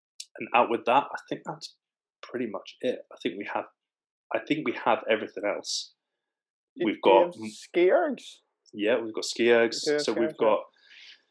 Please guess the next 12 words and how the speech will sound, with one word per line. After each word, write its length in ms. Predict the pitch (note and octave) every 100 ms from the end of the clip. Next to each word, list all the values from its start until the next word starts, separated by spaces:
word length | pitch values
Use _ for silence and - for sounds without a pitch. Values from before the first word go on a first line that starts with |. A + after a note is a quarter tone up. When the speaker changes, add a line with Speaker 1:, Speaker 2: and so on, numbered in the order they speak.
| _ C#3+
Speaker 2:
I 60 |
just 140 | D3 E3
don't 100 | C#3
remember 240 | B2+ A2
seeing 220 | - A2+
them. 120 | B2 C3+ _ _ - _
Speaker 1:
We've 180 | A#2+ A2
got 340 | A#2 A2 G#2+ - - - - - _
echo 300 | C3+ C3+ C#3+
bikes. 1000 | C3 B2+ C#3+ - _ - - - - - - -
Speaker 2:
Mm-hmm. 360 | G#2+ G2+ G2+ G2+ G2
Speaker 1:
Um, 160 | F#2+